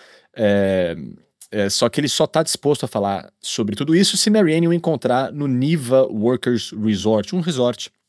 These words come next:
abandonado do período soviético. E chegando lá em Niva, o, o pau come, né? Você começa a descobrir que tem muitas coisas envolvidas e relacionadas com aquele lugar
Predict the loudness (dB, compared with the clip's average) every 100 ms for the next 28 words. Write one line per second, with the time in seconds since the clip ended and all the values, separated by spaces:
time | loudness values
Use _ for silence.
0 | _ _ _ -20 -14 -6 0 2 2 -2
1 | -4 -4 -4 -4 -6 -10 _ _ _ -10
2 | -4 -2 -2 -2 -4 -6 -8 -6 -4 -2
3 | -2 -2 -4 -4 -6 -8 -12 -20 -20 -20
4 | _ _ -8 -6 -6 -8 -14 _ _ -18
5 | -4 -2 -2 -4 -6 -6 -6 -6 -8 -10
6 | -10 -8 -8 -8 -10 -8 -8 -6 -4 -4
7 | -4 -6 -4 0 0 0 -4 -20 _ -6
8 | -2 0 0 0 0 2 0 -2 -4 -4
9 | -2 -4 -6 -6 -6 -8 -10 _ -20 -20
10 | -12 -6 -2 -2 -2 -6 -6 -8 -10 -12
11 | -10 -10 -8 -4 0 2 0